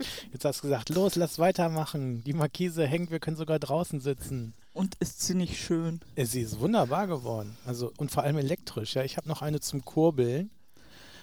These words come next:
Speaker 1: Ja.
Speaker 2: Aber so Neuanschaffungen, da, ähm, da hast du echt was, äh, Gutes platziert, weil wir haben ja auch wieder Wetter, Wetter, Wetter und, äh, sitzen zumindest im Grün auf Abstand und alles ist gut.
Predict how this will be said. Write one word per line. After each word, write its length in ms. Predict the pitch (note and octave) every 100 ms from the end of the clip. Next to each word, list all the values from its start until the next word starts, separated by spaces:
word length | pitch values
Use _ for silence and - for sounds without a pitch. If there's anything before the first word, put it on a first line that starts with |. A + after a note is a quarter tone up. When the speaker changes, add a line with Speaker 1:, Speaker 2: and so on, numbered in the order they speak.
| -
Speaker 1:
Ja. 100 | - C#3
Speaker 2:
Aber 180 | C#3
so 120 | C3+ C3+
Neuanschaffungen, 1080 | C3+ C3+ C#3 D#3+ - E3+ - F#3 F#3+ F#3+
da, 800 | - D3 C#3 D3 D#3 D3 D3 D3
ähm, 120 | D3+ D#3+
da 140 | C#3
hast 180 | D3 -
du 20 |
echt 180 | D#3+ -
was, 220 | D3+ -
äh, 240 | D3+ C#3+ C#3
Gutes 600 | C#3 D#3 D#3 - - - - -
platziert, 500 | D#3 D#3 - D3 D#3+
weil 140 | C#3+ C3+
wir 160 | C#3
haben 120 | C3 D3+
ja 60 |
auch 140 | C#3 -
wieder 220 | C3+ B2+
Wetter, 260 | C3 D3
Wetter, 280 | C3 A#2+ G#2+
Wetter 300 | B2+ - A#3+ B3
und, 420 | C#3+ D#3 D#3 -
äh, 340 | C#3+ D#3 D3+
sitzen 360 | C#3+ C#3+ - D3+
zumindest 480 | - D3 D3 C#3+ -
im 140 | A#2
Grün 300 | A#2+ F3+ F#3+
auf 200 | B2 C3
Abstand 500 | - - - D3+ D#3
und 200 | C#3+ -
alles 260 | A#2 C3 -
ist 200 | B2 -
gut. 500 | B2 C3+ D3 C3+